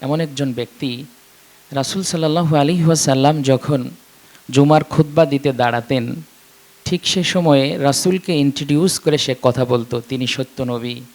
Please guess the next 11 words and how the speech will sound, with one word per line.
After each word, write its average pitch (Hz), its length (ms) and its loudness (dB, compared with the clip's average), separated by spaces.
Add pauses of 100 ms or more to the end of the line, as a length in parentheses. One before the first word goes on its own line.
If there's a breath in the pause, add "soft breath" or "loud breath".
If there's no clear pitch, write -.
(440 soft breath)
মক্কা - 220 -8
থেকে 131 280 -10
এসেছেন, 123 600 -8 (600 soft breath)
সত্য - 340 -2
দাওয়াত 127 520 4
মানুষের 131 380 -2
কাছে 127 260 -4
পৌঁছে 139 380 0
দেওয়ার 123 300 0
জন্য 117 220 -4
এসেছেন।" 120 600 -6